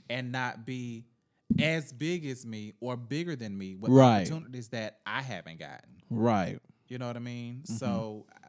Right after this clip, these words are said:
Speaker 1: I, I think it's like, okay, because there's, in some people's minds,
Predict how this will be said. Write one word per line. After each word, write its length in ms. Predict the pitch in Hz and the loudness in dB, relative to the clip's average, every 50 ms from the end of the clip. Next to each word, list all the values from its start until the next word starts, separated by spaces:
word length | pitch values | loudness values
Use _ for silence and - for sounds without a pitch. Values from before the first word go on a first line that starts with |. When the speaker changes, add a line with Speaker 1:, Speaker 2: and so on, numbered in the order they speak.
| 80 - | -20 -18
Speaker 1:
I, 100 | - 104 | -16 -16
I 20 | 107 | -16
think 300 | - - 117 113 - - | -14 -14 -12 -12 -10 -10
it's 200 | 113 113 - - | -10 -10 -10 -8
like, 180 | 113 110 101 | -8 -8 -6
okay, 360 | 73 110 120 - 123 110 107 | -6 -8 -8 -8 -8 -8 -8
because 380 | 104 101 - 107 98 117 107 101 | -8 -10 -12 -12 -10 -10 -10 -8
there's, 220 | 107 107 104 92 _ _ _ _ _ _ _ _ - | -8 -10 -10 -10 _ _ _ _ _ _ _ _ -10
in 140 | 123 123 123 | -8 -8 -8
some 240 | 123 - 147 143 135 | -6 -6 -8 -8 -6
people's 360 | 139 139 127 - 113 107 98 | -8 -10 -10 -10 -12 -12 -10
minds, 480 | 107 110 113 117 113 107 107 107 110 | -8 -6 -6 -6 -6 -6 -8 -10 -12